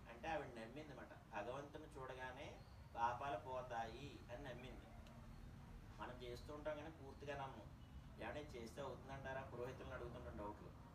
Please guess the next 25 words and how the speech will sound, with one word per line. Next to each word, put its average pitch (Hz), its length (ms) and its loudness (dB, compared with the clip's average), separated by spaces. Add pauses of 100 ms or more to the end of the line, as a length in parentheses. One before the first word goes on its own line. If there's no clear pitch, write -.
(340)
"ఏమన్నా - 200 2
ఆయన - 100 -2
ఇలా 120 160 4
చెప్పారండి, 123 560 2 (520)
ఈ 113 40 -2
దీపం 113 280 -2
పెడితే 123 200 -2
అంత 117 220 -2
పుణ్యం 110 180 -4
వస్తుందంటారా? 120 680 -2
ఎలాకేమో 123 320 0
స్వర్గానికి 120 460 -2
వెళ్ళిపోయింది, 113 720 -4
నిజంగా 110 240 -2
మనకు 113 220 -4
కూడా 117 140 0
దీపం 113 220 -4
పెడితే 113 160 -4
మనం 107 200 -2
కూడా 104 120 -4
స్వర్గానికి 110 340 -2
వెళ్ళిపోతామా?" 107 480 -4 (920)
అలా - 420 10 (100)
అంటే 123 280 4 (180)
చాలు, 156 220 6